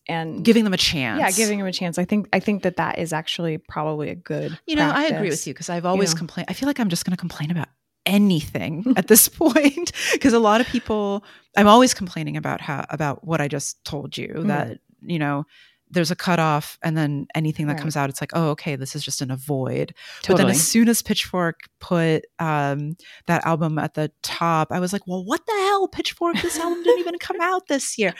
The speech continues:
Speaker 2: So, like, literally, I cannot, I cannot be satisfied. <laughs>
Speaker 1: Yeah.
Speaker 2: Like, you cannot make me happy.
Speaker 1: <laughs>
Speaker 2: So, to your point, that's
Speaker 1: Mm.
Speaker 2: actually maybe not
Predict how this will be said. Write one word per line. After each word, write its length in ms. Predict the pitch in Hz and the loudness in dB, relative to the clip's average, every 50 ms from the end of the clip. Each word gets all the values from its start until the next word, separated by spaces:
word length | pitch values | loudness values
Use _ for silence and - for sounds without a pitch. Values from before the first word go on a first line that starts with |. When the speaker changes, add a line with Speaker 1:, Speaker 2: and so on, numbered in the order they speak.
| - - - - | -10 -14 -12 -8
Speaker 2:
So, 140 | - - 226 | -4 0 0
like, 140 | 214 208 - - - - | 0 0 -2 -4 -10 -8
literally, 640 | - 214 196 208 233 233 247 262 269 262 254 247 247 | -6 -2 2 4 4 6 6 6 4 4 2 2 2
I 200 | - - 190 190 180 - | 4 4 4 2 0 -2
cannot, 840 | - - - - 196 185 175 170 170 165 165 165 160 160 156 143 - - _ - | -6 -6 -4 -2 -2 -2 0 0 0 0 2 2 2 2 2 0 -2 -6 _ -18
I 60 | - - | -14 -10
cannot 360 | - - 196 180 175 160 - | -6 -4 -2 -2 -2 -4 -6
be 80 | 151 | -6
satisfied. 840 | 143 - - 117 - - - - - - - - - 135 226 269 - | -8 -6 -6 -6 -6 -6 -8 -8 -8 -10 -10 -6 0 4 4 4 4
<laughs> 80 | - 277 | 2 2
Speaker 1:
Yeah. 180 | 254 214 285 - | 4 4 4 4
Speaker 2:
Like, 220 | - - - - 294 | 2 0 -8 -8 -10
you 80 | 294 | -10
cannot 420 | - - - 277 277 311 320 339 294 | -4 2 4 6 6 6 6 4 2
make 180 | 285 277 - | 2 0 -2
me 140 | 269 247 247 - | -2 -4 -2 -2
happy. 440 | - - - 233 254 - - 415 403 427 - - - 466 | -4 -4 -4 -4 -4 -2 -2 -2 -2 -2 2 6 6 6
Speaker 1:
<laughs> 180 | - 392 254 254 - | 6 6 4 4 6
Speaker 2:
So, 460 | - 240 220 214 208 208 208 214 233 302 - - - - - | 6 6 8 8 8 6 4 4 0 -4 -8 -16 -16 -10 -8
to 200 | - - 254 247 | -4 -2 0 0
your 300 | 247 247 254 285 320 349 | 0 2 2 2 2 2
point, 880 | 349 - - 254 214 190 175 165 160 165 165 165 170 180 190 - - | 0 -2 0 0 2 2 2 2 2 2 2 2 2 0 0 -2 0
that's 240 | - 190 226 202 - | 2 2 2 2 2
Speaker 1:
Mm. 60 | 180 | 0
Speaker 2:
actually 480 | 175 180 180 - - - - 175 175 175 | 0 0 0 -2 -4 -2 -2 0 0 0
maybe 320 | 170 165 156 151 160 156 | 0 0 -2 -2 0 -2
not 480 | 170 151 143 139 135 139 139 143 - - | -2 0 -2 -2 -2 -2 -4 -4 -4 -2